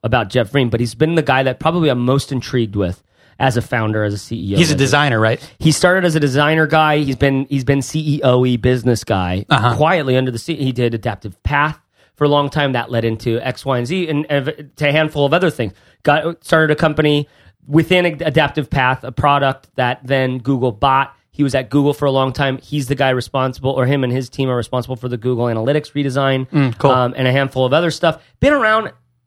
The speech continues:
Speaker 1: i-, for a long time. Then starts Typekit, right?
Speaker 2: Ah, got it.
Speaker 1: And then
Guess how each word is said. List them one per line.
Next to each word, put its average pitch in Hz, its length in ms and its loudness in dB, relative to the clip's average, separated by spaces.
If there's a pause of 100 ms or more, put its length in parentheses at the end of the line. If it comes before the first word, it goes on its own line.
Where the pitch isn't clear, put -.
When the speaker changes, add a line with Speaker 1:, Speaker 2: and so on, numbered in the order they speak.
(160)
Speaker 1:
i-, 185 220 0
for 180 160 0
a 165 40 2
long 165 200 2
time. 156 320 -2
Then 143 320 2 (140)
starts - 280 -4
Typekit, 156 640 0 (300)
right? 139 320 2
Speaker 2:
Ah, 160 240 4
got 127 240 2
it. 113 120 -6 (120)
Speaker 1:
And 143 180 2
then 147 380 2